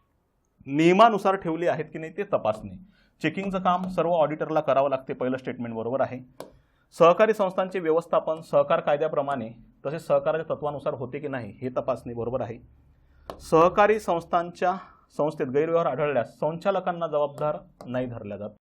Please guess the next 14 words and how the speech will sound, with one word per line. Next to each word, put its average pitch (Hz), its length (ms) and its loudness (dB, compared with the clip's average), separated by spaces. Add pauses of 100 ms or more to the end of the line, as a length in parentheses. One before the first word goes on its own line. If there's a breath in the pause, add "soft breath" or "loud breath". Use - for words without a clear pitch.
(280)
त्यामध्ये 131 320 -4
कोणाकोणाला 135 440 -4
जबाबदार 123 380 -2
धरलं 120 280 -6
जाते 131 140 -10
ते 131 60 -14
समोर 123 260 -8
पाहूया. 110 360 -6 (640 loud breath)
सहकारी 160 360 8
संस्थांच्या 180 500 -2
जमा 160 280 2
खर्चातील 160 360 -4
चुका 131 400 0 (240)
आणि 135 240 -6